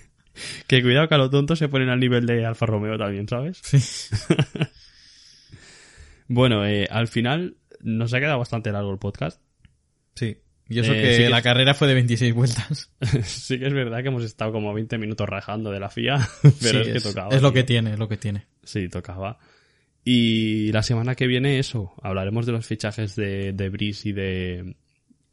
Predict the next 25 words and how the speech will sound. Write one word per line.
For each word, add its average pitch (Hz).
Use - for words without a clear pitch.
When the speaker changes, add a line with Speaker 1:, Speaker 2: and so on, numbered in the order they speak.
Speaker 1:
y 104
de, 90
buah, 92
ya 110
ni 113
me 104
acuerdo, 98
de 113
Gasly 135
por 110
Speaker 2:
Sí. 98
Speaker 1:
Alpine, 120
del 104
equipo 110
francés 104
que 101
vamos 98
a 107
odiar 101
todos 101
el 98
año 98
que 95
viene. 127
Y, 104